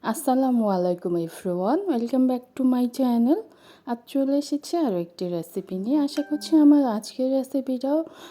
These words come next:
আপনাদের কাছে ভালো লাগবে। আমার আজকের রেসিপি হচ্ছে হোটেল স্টাইলে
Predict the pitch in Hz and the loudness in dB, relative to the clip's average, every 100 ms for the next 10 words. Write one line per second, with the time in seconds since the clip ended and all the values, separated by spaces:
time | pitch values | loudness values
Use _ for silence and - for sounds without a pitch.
0 | - 220 208 220 214 220 214 233 - 285 | -14 -10 -6 -4 -2 -2 -2 -4 -2 -4
1 | - 202 180 165 151 - - 320 - _ | -2 -2 -2 -4 -6 -8 -6 -6 -6 _
2 | _ - _ _ _ 247 262 262 247 240 | _ -20 _ _ _ -4 -2 0 -2 -4
3 | - 262 262 269 285 269 240 220 - - | -4 -2 -2 0 0 0 0 -2 -4 -6
4 | 330 - - - - _ 233 220 240 240 | -4 -6 -16 -20 -20 _ -2 -2 -2 -4
5 | 247 - 202 190 180 185 | -6 -6 -2 0 0 -2